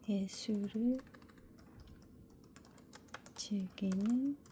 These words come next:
음, 바다, 바다 시즌. 햇살 아래 수평화의 어린 수호자.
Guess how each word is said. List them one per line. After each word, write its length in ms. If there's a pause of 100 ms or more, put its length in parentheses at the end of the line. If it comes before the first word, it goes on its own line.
(1500)
음, 640 (720)
바다, 400 (800)
바다 400 (880)
시즌. 400 (3750)
햇살 400
아래 480 (300)
수평화의 1080 (380)
어린 300
수호자. 720